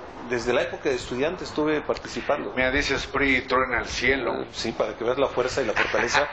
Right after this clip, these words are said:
Speaker 1: que tiene mi partido político.
Speaker 2: Bueno, el caso es que Miguel Ángel Osorio Chong va a coordinar la fracción del pri en el Senado.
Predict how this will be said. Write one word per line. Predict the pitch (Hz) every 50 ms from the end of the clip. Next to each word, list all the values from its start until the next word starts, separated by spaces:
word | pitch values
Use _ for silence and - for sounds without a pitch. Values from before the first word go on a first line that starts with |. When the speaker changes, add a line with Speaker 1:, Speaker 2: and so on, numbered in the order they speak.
| - 117 - -
Speaker 1:
que | 110 110
tiene | - 131 123 107 110
mi | 127
partido | - 120 95 - 127 123 117
político. | - 117 123 151 160 - 127 - - - - - - - - - - - - - - - - - - - - - - - - - - - - -
Speaker 2:
Bueno, | 160 180 175 151 143
el | 143 143
caso | - 190 185 175 - 170 175
es | 165 -
que | - 143 127
Miguel | 120 120 117 123 147
Ángel | 165 160 - 160 147
Osorio | 135 117 - 135 139 135 135 127 123 123 120 113 - - - -
Chong | - - 127 120 110 101 104 104 - - - - - - - - - - - - - - - - -
va | 120 123 123 123 127 127 117 110 - - -
a | 98 101 98 95 95 92 92 87 85 85 - - -
coordinar | - 131 147 156 147 139 143 127 120 123 127 131 123
la | 123 117 104 92
fracción | - 98 90 85 - - - - 113 113 113 117 113 113
del | 107 107 98
pri | 95 - - 110 104 104 104 107 107 107 107 - - - - - - -
en | 82 80
el | 73 73 -
Senado. | - - 78 76 87 107 135 - 90 85